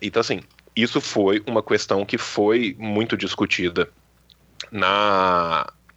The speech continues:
no Concílio de Nicéia, mas ela não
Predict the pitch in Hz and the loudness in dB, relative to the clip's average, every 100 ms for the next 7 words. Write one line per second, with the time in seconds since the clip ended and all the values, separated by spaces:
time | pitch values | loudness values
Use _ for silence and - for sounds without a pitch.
0 | _ _ _ _ _ - 104 113 117 107 | _ _ _ _ _ -16 -2 0 0 -2
1 | - 92 92 92 - - 90 87 101 107 | -2 -4 -4 -2 0 2 2 2 2 0
2 | 101 107 107 101 110 | 0 0 0 -2 -4